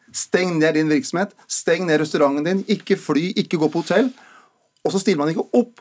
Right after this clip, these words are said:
Og i vår, når vi hadde de ordningene, så var det Stortinget som presset gjennom bedre ordninger for permitterte, kom bedre kompensasjonsordninger, en egen ordning for selvstendig næringsdrivende.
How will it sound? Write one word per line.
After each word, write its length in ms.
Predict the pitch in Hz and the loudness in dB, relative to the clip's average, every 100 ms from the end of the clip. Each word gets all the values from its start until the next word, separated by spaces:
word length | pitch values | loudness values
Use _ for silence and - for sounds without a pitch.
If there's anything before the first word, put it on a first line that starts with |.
| - | -4
Og 120 | 190 190 | -2 0
i 20 | |
vår, 440 | 160 135 135 170 | 0 2 4 4
når 60 | 190 | 2
vi 60 | 180 | 0
hadde 100 | 156 | 0
de 80 | 160 | 2
ordningene, 220 | 147 185 | 2 2
så 60 | 196 | -2
var 80 | 175 | -2
det 80 | |
Stortinget 580 | - - 196 151 127 151 | -4 2 4 4 2 0
som 100 | 175 | 0
presset 360 | 202 190 - 175 | 0 -2 0 0
gjennom 220 | 143 160 | 0 0
bedre 300 | 151 127 151 | 0 2 2
ordninger 260 | 135 127 151 | 2 2 -2
for 100 | 123 | -2
permitterte, 640 | 117 113 - 156 160 - 202 - - | -4 -4 -2 0 -2 -2 -8 -8 -14
kom 140 | - 135 | -6 0
bedre 160 | 143 131 | 2 2
kompensasjonsordninger, 1120 | 131 120 120 - - 165 190 196 180 185 196 196 - 175 | -2 -4 -6 -4 -2 0 0 0 -2 0 0 -2 -6 -4
en 80 | 170 | 0
egen 240 | 143 143 | 2 2
ordning 200 | 151 127 | 2 0
for 80 | 147 | -2
selvstendig 360 | 165 156 135 165 | -4 -2 -2 0
næringsdrivende. 640 | 170 127 120 143 147 190 | 0 0 -2 0 0 0